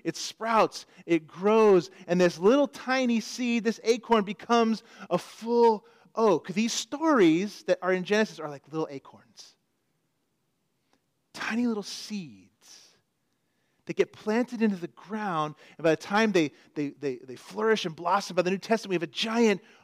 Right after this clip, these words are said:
oak tree that we, "Oh, I get it. Abraham, the seed, Isaac, he almost sacrificed him.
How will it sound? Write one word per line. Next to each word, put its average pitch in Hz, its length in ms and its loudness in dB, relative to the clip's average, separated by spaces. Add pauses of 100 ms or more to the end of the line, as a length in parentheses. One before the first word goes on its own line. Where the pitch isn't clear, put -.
(120)
oak 247 260 2
tree 156 600 -8 (640)
that 175 100 -10
we, 185 120 -6
"Oh, 240 180 -14
I 240 220 -6
get 320 220 -12
it. - 400 -14
Abraham, 190 800 -6 (640)
the 208 80 -12
seed, 196 800 -6 (580)
Isaac, 185 640 -6 (600)
he 202 120 0
almost 208 260 0
sacrificed 196 800 -6
him. 131 260 -14